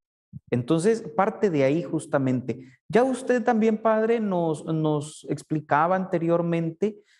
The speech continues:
sobre, mm, cómo, ¿verdad?, eh, inicia el miércoles de ceniza, el carnaval, etcétera, y cómo, bueno, habían,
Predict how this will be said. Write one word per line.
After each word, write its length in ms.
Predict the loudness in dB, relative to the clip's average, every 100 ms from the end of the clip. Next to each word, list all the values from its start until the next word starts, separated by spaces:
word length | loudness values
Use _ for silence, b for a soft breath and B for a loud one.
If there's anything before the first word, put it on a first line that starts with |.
| b
sobre, 920 | -8 0 2 4 2 2 2 0 0 -4
mm, 760 | -10 -12 -16 -18 _ -18 -18 -2
cómo, 500 | 0 2 2 0 0
¿verdad?, 560 | 0 2 2 2 2
eh, 220 | 2 0 -2
inicia 880 | -2 0 0 -2 -4 -2 0 0 -2
el 140 | -2 0
miércoles 500 | 0 0 0 -2 -2
de 100 | -4
ceniza, 680 | -4 0 0 0 -2 -4 -4
el 120 | -4
carnaval, 800 | -2 -2 0 0 2 2 0 0
etcétera, 720 | -2 -4 -2 -2 0 2 0 -4 B B _ -2
y 160 | 0 2
cómo, 300 | 0 2 2
bueno, 300 | 2 2 0
habían, 600 | 0 2 2 0 -4